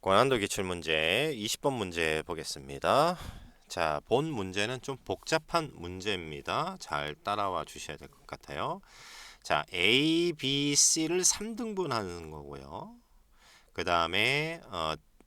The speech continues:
A, C, F, 그러니까 가-, 삼각형 에이비씨의 한 내각을 삼 등분하고 한 외곽을 삼 등분했을 때 각각 만나는 점을 디이라고 잡아놓은 겁니다. 이럴 때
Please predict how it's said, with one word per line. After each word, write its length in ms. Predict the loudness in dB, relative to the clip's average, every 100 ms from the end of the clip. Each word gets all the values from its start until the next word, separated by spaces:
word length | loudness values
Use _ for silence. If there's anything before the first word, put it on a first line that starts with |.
| _ _ 4
A, 340 | 8 8 6
C, 680 | 4 4 2 0 -2 -4 -8 _ _ _ _ -4
F, 520 | -2 -2 -6 -8 -8 -6
그러니까 440 | -2 4 4 2 -12
가-, 240 | 2 4 4
삼각형 560 | 2 -4 -2 -2 0 2
에이비씨의 1120 | 4 4 2 -2 -2 -2 0 2 0 -2 -8 -20 -20 -20 -14
한 360 | -2 0 2 6
내각을 480 | 8 8 4 2 -2
삼 200 | -4 -6
등분하고 880 | -6 -4 -6 -6 -8 -4 -4 -4 -8 _ -10
한 360 | -4 -4 -4 0
외곽을 640 | 6 6 6 2 2 -4
삼 240 | -6 -6
등분했을 680 | -4 -4 -2 -4 -6 -6 -8
때 320 | -2 0 2
각각 320 | 0 -2 -2 0
만나는 480 | 0 0 -2 -2
점을 320 | -2 -4 -4 -8
디이라고 840 | -4 -2 -2 -6 -10 -4 -2 -2 -4
잡아놓은 480 | -4 -4 -4 -6 -10
겁니다. 500 | -10 -10 -10 -12 -12 -16
이럴 240 | -4 0 0
때 380 | 2 2 2